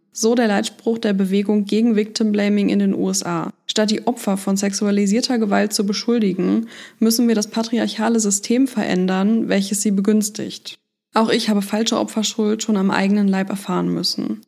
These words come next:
Leider musste ich in der Vergangenheit viele Erfahrungen mit sexueller Belästigung machen. Und als ich meinen Freundinnen von den Vorfällen erzählte, die sich in einer bestimmten Phase meines Lebens häuften,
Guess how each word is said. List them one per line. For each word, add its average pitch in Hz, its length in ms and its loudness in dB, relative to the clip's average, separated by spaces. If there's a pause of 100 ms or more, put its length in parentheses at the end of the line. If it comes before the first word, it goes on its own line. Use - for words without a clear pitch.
(180)
Leider 208 240 4
musste 226 240 2
ich 226 80 -4
in 214 60 0
der 202 100 0
Vergangenheit 208 580 0
viele 214 200 0
Erfahrungen 208 600 0
mit 202 140 0
sexueller 202 440 0
Belästigung 196 640 -2
machen. 202 460 0 (200)
Und 208 460 2
als 196 140 0
ich 202 140 -6
meinen 202 160 2
Freundinnen 233 500 2
von 226 180 -2
den 202 120 2
Vorfällen 202 420 -2
erzählte, 208 720 0
die 196 120 -2
sich 185 320 -4
in 202 120 -2
einer 185 180 0
bestimmten 233 380 -2
Phase 208 340 0
meines 190 320 2
Lebens 190 360 -2
häuften, 226 640 0